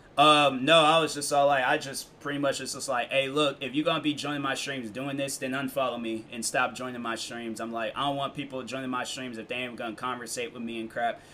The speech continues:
It's not like you gotta pay for it. It's not like it costs money to conversate with me. I'm literally, I'm doing this stuff for free, bruh, for free.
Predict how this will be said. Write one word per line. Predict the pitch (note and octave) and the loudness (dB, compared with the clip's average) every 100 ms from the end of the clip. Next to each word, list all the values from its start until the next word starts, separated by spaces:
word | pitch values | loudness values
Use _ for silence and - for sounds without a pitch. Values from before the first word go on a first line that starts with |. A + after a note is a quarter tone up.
| - | -8
It's | C#3 | 2
not | D#3 | 6
like | D3+ C#3+ | 8 6
you | D3+ | 6
gotta | D3 C#3 | 4 4
pay | - D3+ | 4 4
for | C#3 D3+ D3+ | 4 2 0
it. | D3 - - | 0 -4 -12
It's | - | -4
not | C#3 D3 | 0 2
like | C#3+ C#3+ | 2 0
it | - | 0
costs | D3 C3 B2+ | 2 2 0
money | C#3+ C#3+ | -2 -2
to | C3 | -4
conversate | - C#3+ C3 - C3 | -4 -4 -4 -4 -4
with | A2 | -4
me. | A#2 A2 | -6 -4
I'm | G#2+ D3 | -2 -2
literally, | D3 C#3+ C#3+ B2+ | -2 -2 -4 -2
I'm | C3 D3+ | -2 -2
doing | D3 C3 | -4 -2
this | C#3 | -2
stuff | - - C3 | -2 0 -2
for | - G#2 | -4 -10
free, | - D3 D#3 A#2 | -6 -4 -2 -4
bruh, | F2+ B2+ B2+ B2+ - - | -4 0 0 -2 -10 -4
for | D3+ B2+ | -2 -2
free. | - D3 D#3+ B2 | -2 0 0 0